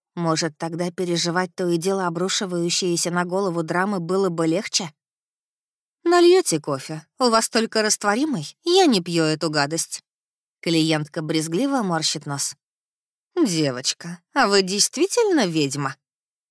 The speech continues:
Женщина смотрит с недружелюбным прищуром. «Вчера была».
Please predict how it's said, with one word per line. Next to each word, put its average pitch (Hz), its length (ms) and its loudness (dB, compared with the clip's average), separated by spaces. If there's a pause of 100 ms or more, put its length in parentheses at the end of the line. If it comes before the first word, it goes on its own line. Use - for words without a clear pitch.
(140)
Женщина 156 580 -2
смотрит 185 480 -4
с - 80 -6
недружелюбным 180 840 -2
прищуром. 151 640 -4 (680)
«Вчера 220 560 2
была». 165 380 0